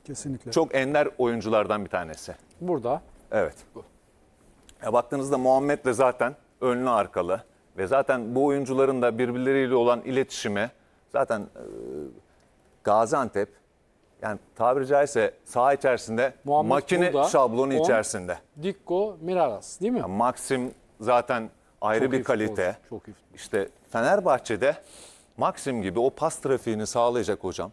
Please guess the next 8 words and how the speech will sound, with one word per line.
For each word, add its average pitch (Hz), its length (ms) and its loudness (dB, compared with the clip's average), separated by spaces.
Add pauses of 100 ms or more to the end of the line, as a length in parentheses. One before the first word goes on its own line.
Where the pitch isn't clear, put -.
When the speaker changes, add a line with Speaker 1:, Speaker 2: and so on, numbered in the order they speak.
(140)
Speaker 2:
Üçüncü 135 400 -6
bölgede 92 480 0 (500)
final 151 260 -2
pasını 113 500 -4 (240)
atacak 131 360 0 (100)
oyuncu 131 340 0
grubu 113 280 2
yok. - 260 -4